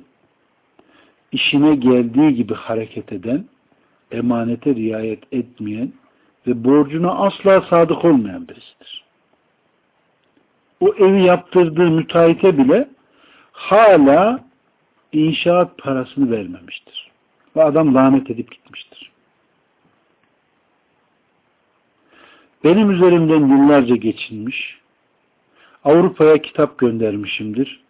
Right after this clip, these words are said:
Seminer adı altında gittiğimde kendisine benim kitap param ödendiği halde, verildiği halde bana kendisi vermemiştir. Tek tek isimlerini veririm.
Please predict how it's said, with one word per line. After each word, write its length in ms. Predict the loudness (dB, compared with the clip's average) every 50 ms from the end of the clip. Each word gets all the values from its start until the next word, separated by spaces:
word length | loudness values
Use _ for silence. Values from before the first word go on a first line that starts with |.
| _ _ _ _ _ _ _ _ _ _ _ _ _ _ _ _
Seminer 380 | 0 2 2 2 2 2 2 4
adı 200 | 4 4 4 4
altında 460 | 2 2 2 0 -4 -6 -4 -4 -4
gittiğimde 600 | -4 -4 -6 -8 -8 _ -4 -2 0 0 0 -2
kendisine 800 | -4 -4 -4 -4 -2 -2 -4 -4 -8 -8 -4 -4 -2 -2 -4 -6 -12 _ _ _ _ _ _ _ _ _ _ _ _ _ _ _ _ _ _ _ _ _
benim 400 | -2 0 2 2 2 2 0 -2
kitap 480 | -4 -8 -12 _ -2 -2 -2 -2 _
param 340 | -6 -4 -2 -2 -2 -4 -6 -6 _
ödendiği 720 | -4 -4 -2 2 2 4 4 4 2 2 0 0 0 0
halde, 500 | -2 -2 -4 -6 -6 -6 -6 -8 -4 -2
verildiği 560 | 0 2 4 2 2 2 0 -2 0 0 0
halde 540 | 0 0 0 2 2 2 2 0 0 -2 -2 -8 _ _ _ _ _ _ _ _
bana 240 | -4 -2 -2 -2 -2
kendisi 440 | -4 -6 -6 -6 -6 -8 -10 -10 -10
vermemiştir. 760 | -8 -10 -10 -12 -16 -20 -20 -20 -20 -20 _ _ -20 -20 -20 _ _ _ _ _ _ _ _ _ _ _ _ _ _ _ _ _ _ _ _ _ _ _ _ _ _ _ _ _ _ _ _ _
Tek 220 | -6 -6 -6 -4 _
tek 160 | -8 -6 -6
isimlerini 580 | -8 -8 -6 -4 -2 0 0 0 0 -2 -4 -6
veririm. 300 | -12 -14 -16 -20 -20